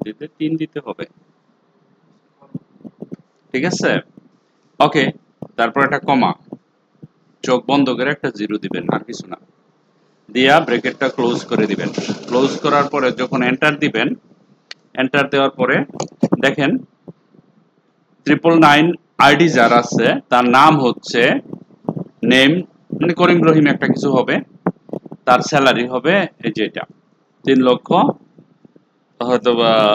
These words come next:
ইয়া তিরিশ হাজার। হুম, এটা তার salary। এখন আমি যদি এখানে ধরেন ওয়ান লিখি, ওয়ান, এইটা, এটা automatic এখানে আয় পড়বে। দেখেন এই যে আমি ওয়ান আইডি দিছি, employee আইডি ওয়ান দিছি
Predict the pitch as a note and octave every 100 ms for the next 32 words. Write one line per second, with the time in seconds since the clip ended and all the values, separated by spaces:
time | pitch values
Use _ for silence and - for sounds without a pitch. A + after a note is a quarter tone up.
0 | A2+ A2+ G#2+ G2 - D3 - G#2 F2 -
1 | _ _ _ - - F#3+ C#3+ - _ -
2 | A#2+ B2+ A#2 A2+ - A#2+ G#2+ F#2 F#2 _
3 | - - - C3 D3+ C#3+ D3+ D3+ D#3 D#3+
4 | D#3 D#3 D3+ C3+ C3+ C3+ B2 A#2 B2 C3
5 | B2 G#2 G2 G#2 A2 G#2+ G2+ F#2+ - -
6 | - - - - - - - - - -
7 | - - - - - - C3+ C3 D#3 D#3
8 | C3+ C#3+ C3+ C#3 D3 D3 C3+ A#2 A#2+ B2
9 | G#2+ G#2 F#2+ F#2+ - - - - - -
10 | _ - _ - A2 D#3 A#3+ - - -
11 | - - C#3+ C3+ F#2+ - - B2+ A#2+ B2
12 | C#3 C3 C3+ D3+ - G2 - A#2+ B2 C3
13 | B2+ C3 C#3+ B2+ A2+ A#2+ B2 - G#2+